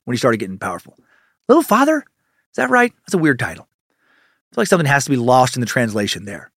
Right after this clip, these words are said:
right? "Bow down before our great and powerful ruler, baby daddy." <laughs> Sounds, that's about the equivalent. Uh, uh, though ancient Rome considered the Huns to be barbarians, Attila's upbringing far from the brutish affair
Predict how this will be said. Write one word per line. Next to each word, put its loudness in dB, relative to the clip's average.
right? -14
"Bow 6
down 4
before 4
our 6
great 4
and 0
powerful 4
ruler, 6
baby 4
daddy." 2
<laughs> -6
Sounds, -4
that's 0
about -4
the -6
equivalent. -6
Uh, 6
uh, 4
though 4
ancient 2
Rome 6
considered 2
the 2
Huns 2
to -12
be 0
barbarians, 0
Attila's 0
upbringing 0
far 4
from 2
the 0
brutish 4
affair 2